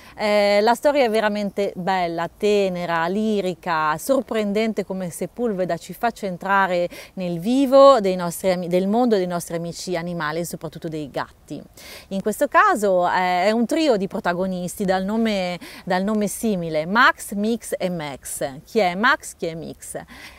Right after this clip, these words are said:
Eh, Max è Massimo, siamo a Monaco, siamo sempre nel, nel nord dove sono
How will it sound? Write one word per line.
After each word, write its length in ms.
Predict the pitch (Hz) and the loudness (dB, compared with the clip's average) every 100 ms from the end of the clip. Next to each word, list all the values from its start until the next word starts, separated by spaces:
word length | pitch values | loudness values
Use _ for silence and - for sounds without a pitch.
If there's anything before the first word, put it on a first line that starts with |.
| - | -6
Eh, 220 | 185 170 | -4 -2
Max 440 | 180 269 370 - - | 0 0 0 -8 -10
è 140 | - | -6
Massimo, 560 | 190 233 - 170 151 143 | 0 0 0 -12 -12 -14
siamo 400 | 156 202 185 175 | -8 -4 -2 -2
a 60 | 170 | -2
Monaco, 560 | 170 151 185 - 370 | -4 -4 -4 -2 -2
siamo 240 | 403 165 156 | -2 -8 -8
sempre 360 | 180 160 170 | -8 -6 -6
nel, 540 | 160 156 151 151 147 147 | -6 -6 -6 -4 -6 -6
nel 160 | 147 | -8
nord 540 | 175 220 190 180 190 214 | -2 0 0 0 0 0
dove 420 | 175 147 151 156 | 0 -4 -4 -6
sono 680 | - 160 151 147 147 147 | -8 -10 -8 -8 -8 -10